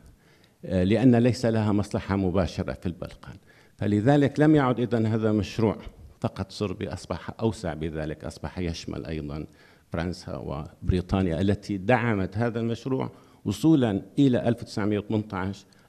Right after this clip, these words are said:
الذي تجسد بتشكيل يوغوسلافيا. بالمقابل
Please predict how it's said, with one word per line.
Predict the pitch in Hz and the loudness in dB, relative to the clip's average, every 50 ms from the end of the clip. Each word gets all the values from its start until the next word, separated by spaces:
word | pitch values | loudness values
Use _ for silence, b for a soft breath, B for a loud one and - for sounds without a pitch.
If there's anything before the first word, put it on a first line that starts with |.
| b - | b -6
الذي | 95 95 107 107 87 101 92 | -2 0 0 0 0 -2 -4
تجسد | - - 87 87 101 92 90 - 87 - 80 85 | -2 -4 -2 -2 -2 -4 -4 -6 -8 -6 -4 -4
بتشكيل | 87 76 - - 90 - 92 82 - - - 107 87 80 | -4 -4 -4 -6 -6 -4 -6 -8 -8 -8 -8 -6 -4 -4
يوغوسلافيا. | 82 78 - 82 - - - - - - - 87 - _ _ b b b b b b b b b b b _ _ _ | -4 -6 -6 -10 -12 -14 -16 -18 -18 -20 -20 -20 -20 _ _ b b b b b b b b b b b _ _ _
بالمقابل | - - 156 180 180 175 170 170 - 123 110 98 90 85 85 80 87 | 6 6 8 8 8 8 6 4 4 4 6 6 6 4 4 2 0